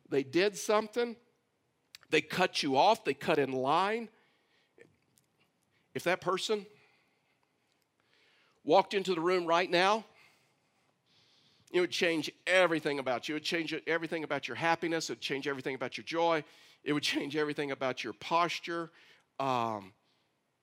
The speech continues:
listen, just because someone offends you doesn't mean you have to allow it into your heart. Doesn't mean you have to pick it up. You may be in this line,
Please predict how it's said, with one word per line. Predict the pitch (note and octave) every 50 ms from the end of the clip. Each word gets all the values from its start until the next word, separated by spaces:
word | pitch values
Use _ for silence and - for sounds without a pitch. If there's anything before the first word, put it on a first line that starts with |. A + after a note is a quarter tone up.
| _ _ _ _ _ -
listen, | D#3+ E3 D3+ D3
just | C3 D#3 D#3+ -
because | - D3+ - F3 C#3 -
someone | - - C#3+ C#3 C3 A2+
offends | G#2+ - - F#2+ F2+ F#2 - -
you | - - - - - _ _ _ _ _ _ _ _ _ _ _ _ _ _ _ _ _ -
doesn't | B2+ C3+ C3 C#3+ C#3
mean | D3 D3+ D3+
you | C#3+ C3
have | C#3+ C3+ - -
to | C3
allow | A2+ A2 A#2 A#2 A#2 A2+ A2+
it | G#2+
into | G#2 G#2 - -
your | G2+ F2+ F#2 E2
heart. | - - F2+ D#2 B1+ G1+ - _ _ _ _ _ _ _ _ _ _ _ _ _ _ _ _ _ _ _ _ _ _ _
Doesn't | - D3 C#3+ D#3 D3+
mean | C#3+ C#3+ C#3+
you | C3
have | B2+ B2+ A#2 -
to | A2
pick | - - - B2+ A2+ - -
it | E2
up. | D#2+ A#1+ - _ _ _ _ _ _ _ _ _ _ _ _ _ _ _ _ _ _ _ _ _ _ _ _ -
You | B2 C3+ D3
may | D3+ C#3+ D3
be | D3 D3
in | C3 C3
this | A#2 - -
line, | C3+ C3+ C3+ C#3 C3+ C3 C3 C3